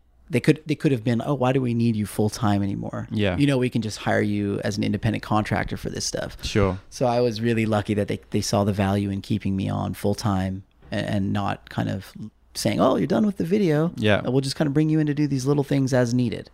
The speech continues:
Speaker 2: Yeah.
Speaker 1: Um, YouTube launched that year that Skate More came out. They, it launched, like, a month, the same month before or after. And that was, I remember feeling the first pinch of YouTube.
Speaker 2: Right.
Speaker 1: I'd never heard of this thing until people were like,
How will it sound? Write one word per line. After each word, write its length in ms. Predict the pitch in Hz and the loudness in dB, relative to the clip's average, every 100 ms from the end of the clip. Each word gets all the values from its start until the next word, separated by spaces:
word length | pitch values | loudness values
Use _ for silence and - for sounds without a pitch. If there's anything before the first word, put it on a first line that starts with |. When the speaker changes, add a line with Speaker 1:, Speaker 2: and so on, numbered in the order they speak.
| - | 0
Speaker 2:
Yeah. 280 | 107 104 - 110 | 4 4 2 0
Speaker 1:
Um, 380 | 120 110 101 - _ _ _ _ _ _ - | 2 2 0 -6 _ _ _ _ _ _ -4
YouTube 460 | 143 165 - 151 | 0 2 4 4
launched 360 | 127 123 131 - | 4 2 -2 0
that 180 | 123 123 | 2 2
year 300 | 107 107 156 _ _ - - | 0 -2 -4 _ _ -8 2
that 220 | 117 - | 2 2
Skate 220 | - 110 | 0 2
More 160 | 113 113 | 2 2
came 160 | 107 | 2
out. 160 | 104 117 | 2 2
They, 60 | 107 - | 0 0
it 140 | 110 | 0
launched, 340 | 107 107 - - | 2 0 0 -2
like, 220 | 101 - | -2 -2
a 300 | 104 101 101 _ _ _ _ _ _ | -4 -4 -8 _ _ _ _ _ _
month, 540 | 110 110 107 - - - _ - - | 0 0 0 -4 -16 -20 _ -16 -6
the 80 | 117 | -2
same 300 | - 127 120 | 0 2 2
month 220 | 120 - | 0 -4
before 380 | 113 120 120 104 | -6 0 2 4
or 40 | |
after. 440 | 107 107 - 143 - - - - - 117 | 4 2 -2 -4 -4 -20 -20 -20 -6 0
And 160 | 120 | 2
that 160 | 117 117 | 2 2
was, 160 | 120 | 2
I 100 | 117 | 2
remember 260 | 110 113 110 | 2 2 0
feeling 280 | - 120 107 | 2 2 2
the 60 | |
first 340 | 101 - 104 - | -2 -2 -4 0
pinch 300 | 143 120 - | 0 0 -2
of 80 | 101 | -4
YouTube. 480 | 107 113 120 110 - | -2 -2 -2 -6 -8
Speaker 2:
Right. 320 | 117 110 107 - | -2 0 2 0
Speaker 1:
I'd 160 | 117 117 | 0 0
never 160 | 127 | 2
heard 180 | 117 123 | 4 2
of 100 | 113 | 2
this 180 | 107 - | -4 -2
thing 340 | 104 104 104 - | -2 0 -2 -6
until 300 | - 117 107 | 0 0 2
people 300 | 117 110 107 | -2 0 0
were 120 | 107 | 0
like, 240 | 101 - | -2 -6